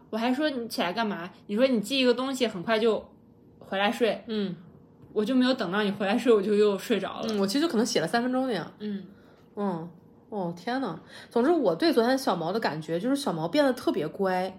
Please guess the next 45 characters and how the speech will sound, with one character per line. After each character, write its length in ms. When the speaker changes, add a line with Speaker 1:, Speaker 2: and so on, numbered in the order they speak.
Speaker 1:
嗯。 420
Speaker 2:
就 220
大 120
家 140
平 160
常 100
听 240
播 160
客 220
应 80
该 140
知 120
道， 160
小 160
毛 160
是 160
一 60
个 160
就 100
是 60
可 140
闹 320
腾 200
的 280
人。 180
<laughs> 380
就 140
是 260
我 80
跟 100
他 80
说 220
一 140
句 80
话， 200
他 80
从 140
来 100
都 80
不 80
好 140
好 80
说。 400
Speaker 1:
嗯。 260
Speaker 2:
我 80